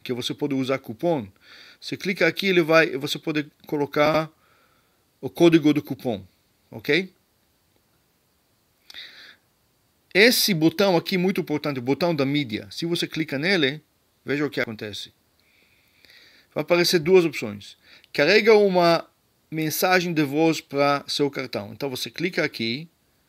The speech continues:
ok? E você escolhe a do seu celular uma mensagem de voz que você gravou já antes. Entendeu? Eu, eu já, eu não, eu já escolhi, então não, não precisa, não vou fazer isso, mas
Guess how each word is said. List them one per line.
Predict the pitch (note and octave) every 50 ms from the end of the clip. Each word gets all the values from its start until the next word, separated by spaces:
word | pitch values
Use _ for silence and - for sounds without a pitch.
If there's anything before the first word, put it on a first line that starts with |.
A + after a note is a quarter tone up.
| _ _ _ _ _ _ _ _ _ _ _ _ _ _ - -
ok? | A#2+ - - B2 A#2+ A#2+ C3+ D#3+ D#3+ E3
E | -
você | B2 B2+ C3 - E3
escolhe | D#3 - - - - F#3+ G3 F#3 E3+
a | D#3
do | D3+ C3+
seu | C#3 - - A#3 A#3+ B3+
celular | - - C4 G#3 E3 C#3+ C3 B2 C3 D#3 F#3 - _ _ _ _ _ _ _ _ _ _ _ _ _ _ _ -
uma | - G3+ G#3+
mensagem | G3+ G3 F#3 - - G3+ G#3 G3+ G3
de | F#3+ G3
voz | F3 G3 G3+ G3
que | - G3
você | E3+ F3 - A3+
gravou | F3+ D3+ D3+ E3+ E3+ F3 E3+ E3 F#3 F3+ E3
já | C3 D3 D#3+ D3+ D#3
antes. | D#3+ D#3 D3 A#2+ G#2+ - - - - _ _ _ _ _ _ _ _ _ _ _ _ _ _ _ _ _ _ _ _ _ _ _ _ _ _ _ _ _ _ _ _ _ -
Entendeu? | - - C#3 C3+ C#3+ C#3 E3 F#3 G3 G3+ G3 _ _ _ _ _ _ _ _ _ _ _ _ _ _ _ -
Eu, | - F2 F2+ F3 E3+ - C3+ B2 A2+ _ _ _ _ -
eu | - C#3
já, | B2+ D#3+ D#3+ D#3+ D#3 C#3 C3
eu | C#3+
não, | D3+ D3+ C#3
eu | D3
já | C3 D3 E3 E3+
escolhi, | D#3+ D3 - - - D3+ D3 D3
então | C#3+ C3 C3+ C3
não, | C#3 C#3+ C#3
não | C3 C3+ C3+
precisa, | C3+ C3+ B2 - C3+ B2+ A2
não | A2+ B2
vou | C3 B2+
fazer | A2+ - A#2 G#2+ A2+
isso, | A2+ B2+ C#3 - B2+
mas | A#2 A#2 A#2 A#2 A2+ -